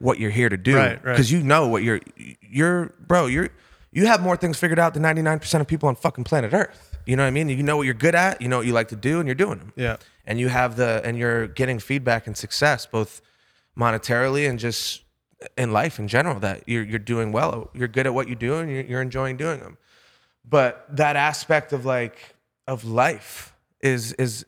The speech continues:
Speaker 1: is something that, you know, when you get older, man, like, not, not our age, I'm talking fucking older. You're just like, "All right, like, fuck, man." Like, I want,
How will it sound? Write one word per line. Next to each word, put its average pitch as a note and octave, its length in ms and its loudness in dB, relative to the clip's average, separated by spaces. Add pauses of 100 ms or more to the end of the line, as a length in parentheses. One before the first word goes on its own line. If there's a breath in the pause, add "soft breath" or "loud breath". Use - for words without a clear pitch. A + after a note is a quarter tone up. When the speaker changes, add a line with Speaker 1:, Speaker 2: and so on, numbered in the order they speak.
Speaker 1:
is C3 200 -2
something D3+ 720 -2 (560)
that, C3+ 340 2
you C#3+ 100 0
know, C3+ 180 0
when C3 160 -2
you C3+ 80 -4
get D3+ 200 2
older, C#3+ 340 2
man, B2 320 0
like, A#2 300 -4
not, B2+ 280 0
not C3 180 0
our A#2+ 220 2
age, G2 260 -6
I'm A2 80 -8
talking G#2+ 500 -4 (240)
fucking - 420 -4
older. A2 420 -2 (380)
You're A#2+ 100 -4
just B2+ 220 0
like, A2 200 2 (240)
"All A#2 80 4
right, A2+ 300 2 (100)
like, A2 240 -2 (920)
fuck, - 420 -2
man." G#2+ 240 -2
Like, G#2+ 200 -2
I A2+ 60 2
want, A#2+ 220 -2